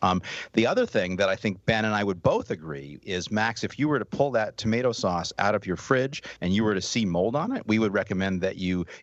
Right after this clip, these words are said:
th-, throw it away or perhaps scrape off the mold. Now, with respect to moldy cheese, <clears throat> there actually is a research base on this. And this is some research, and Ben, this is, this, I don't know if you know this, but this was some research that was done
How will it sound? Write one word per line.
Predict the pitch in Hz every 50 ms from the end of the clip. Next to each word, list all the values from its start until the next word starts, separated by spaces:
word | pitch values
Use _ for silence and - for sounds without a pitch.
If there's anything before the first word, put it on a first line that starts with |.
| _ _ _ _ _ - 90 - -
th-, | - - - 98 95 - 107 - -
throw | - 123 120 117
it | 113
away | 113 107 107 104 101 101
or | - 110 104 107 110 107
perhaps | 101 - - 95 95 101 90 - -
scrape | - - - 95 90 - -
off | 80 76 - -
the | - 80
mold. | 82 90 80 78 76
Now, | 90 98 101 - - - -
with | - 127 - 151
respect | 151 - - 160 147 -
to | 147 120
moldy | 110 117 131 135 120 110 98
cheese, | - - - 220 254 196 - 71 73 - - - _
<clears throat> | - - - 185 123 - - _ _ _ _ _ _ _ _ - - -
there | 123 123 -
actually | 131 131 147 - - - 156 147 127 110
is | 107 110 101
a | 107 101
research | 92 101 113 110 - 95 78 - -
base | 73 69 76 - -
on | 76 73
this. | 78 69 - -
And | 85 90 95 104
this | 131 -
is | 156 131 - - - - - -
some | - 120 107 104
research, | 107 107 - - 104 92 - -
and | - 104 92 85
Ben, | - 107 104 104
this | 101 98 - -
is, | 98 87 - -
this, | 104 98 - - - -
I | - 104
don't | 98 98 98
know | 95
if | 87 -
you | 95
know | 87 92 90
this, | 85 82 -
but | - - -
this | - 120 -
was | - 123 -
some | 120 110
research | 107 101 - 107 92 -
that | - 87
was | 78 82 -
done | - - 92 90 87 85